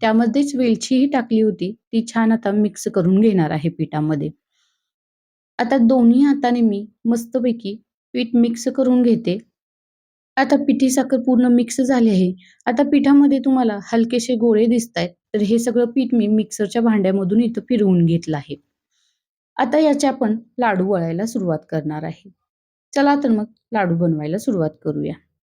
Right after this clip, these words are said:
मिक्सरच्या भांड्यामध्ये फिरवल्यामुळे पीठ एकदम स्मूथ आणि छान बनतं. आता लाडू अगदी सहज आपल्याला वळता येतील, असे सुंदर मऊसूत, चवीला तर अप्रतिम लागतात.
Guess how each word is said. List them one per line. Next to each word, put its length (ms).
मिक्सरच्या 440
भांड्यामध्ये 600
फिरवल्यामुळे 580
पीठ 180
एकदम 440
स्मूथ 460
आणि 200
छान 220
बनतं. 380
आता 180
लाडू 600
अगदी 280
सहज 460
आपल्याला 320
वळता 360
येतील, 280
असे 260
सुंदर 460
मऊसूत, 580
चवीला 380
तर 120
अप्रतिम 520
लागतात. 420